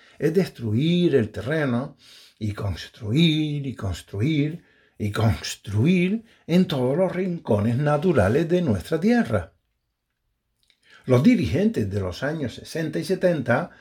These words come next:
se equivocaron absolutamente con la destrucción del puente de piedra y del puente de palo, y la construcción en altura de toda una avenida marítima de kilómetros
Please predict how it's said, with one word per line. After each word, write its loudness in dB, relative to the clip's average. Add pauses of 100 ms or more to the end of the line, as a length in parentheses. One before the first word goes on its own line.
(120)
se 2
equivocaron 2
absolutamente 2
con 2
la 2
destrucción 0 (300)
del 4
puente 2
de 4
piedra 4
y -4
del -4
puente -6
de 4
palo, -4 (480)
y 4
la 6
construcción 0
en 2
altura 0 (260)
de 0
toda 2
una -4
avenida 0
marítima 0 (220)
de 2
kilómetros -2